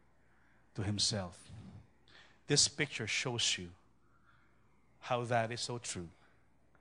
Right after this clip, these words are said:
that he is so unfair to himself.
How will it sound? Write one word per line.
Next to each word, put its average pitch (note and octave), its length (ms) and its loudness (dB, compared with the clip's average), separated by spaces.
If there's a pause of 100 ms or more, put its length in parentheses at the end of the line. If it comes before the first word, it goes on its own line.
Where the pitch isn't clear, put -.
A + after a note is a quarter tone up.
(1000)
that A2 160 2
he B2 280 2
is A2+ 120 4
so B2+ 240 6
unfair G#2 680 -4 (1000)
to - 80 -8
himself. F#2 720 -4